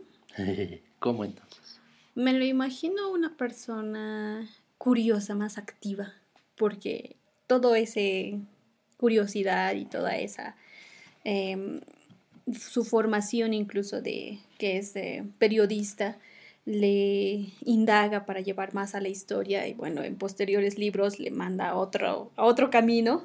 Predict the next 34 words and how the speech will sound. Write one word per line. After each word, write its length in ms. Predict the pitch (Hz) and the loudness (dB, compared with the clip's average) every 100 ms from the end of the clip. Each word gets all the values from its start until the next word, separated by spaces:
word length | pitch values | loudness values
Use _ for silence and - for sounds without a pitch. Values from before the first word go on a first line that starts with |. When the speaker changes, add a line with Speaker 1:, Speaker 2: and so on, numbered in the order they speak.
| - | -8
Speaker 1:
Ujú. 300 | 139 123 156 156 - - _ - | -10 -6 -6 -6 -14 -20 _ -2
Speaker 2:
En 320 | 220 208 202 | 2 2 2
el, 220 | 202 202 - | 0 -2 -2
pero 200 | - 220 | 2 4
es 100 | 254 | 4
su 80 | 269 | 2
misma 680 | 247 240 240 240 226 214 202 | 0 0 0 -2 -2 -2 -2
personalidad 800 | 208 202 214 208 196 196 208 196 | -2 0 0 0 -2 -2 -4 -4
activa, 520 | 190 - 226 185 185 - 240 | -6 -4 -2 -2 -4 -8 -4
mientras 500 | 220 220 208 202 202 | -2 -2 -4 -4 -4
que 180 | 196 | -2
ahora 320 | 190 233 240 254 | 0 0 0 -2
solo 260 | 269 254 | -2 0
es 160 | 262 262 | -2 -2
como 220 | 247 262 | -2 0
alguien 280 | 277 277 254 | 0 0 0
pasivo, 400 | 196 - 196 196 | -2 -2 -2 -2
¿no? 140 | 226 | -2
Alguien, 260 | 254 254 254 | 0 2 4
un 140 | 247 | 4
tercero 480 | 233 208 226 214 196 | 4 4 4 4 4
más 240 | - - | -4 -14
que 300 | - - - _ _ 214 | -18 -18 -18 _ _ -6
alguien 220 | 214 202 | -4 -4
que 60 | |
esté 140 | - 214 | -2 -2
escribiendo 640 | 202 190 190 180 160 - _ _ _ _ _ _ - - | -2 -6 -4 -4 -6 -12 _ _ _ _ _ _ -8 -2
en 80 | - | -2
la 80 | - | -2
Speaker 1:
Claro. 60 | |
Speaker 2:
película. 380 | 196 185 - - - _ _ - - - | -6 -6 -8 -16 -20 _ _ -20 -18 -2
Speaker 1:
No, 120 | 156 151 | 6 8
y 60 | |
además, 360 | 127 135 151 | 8 8 4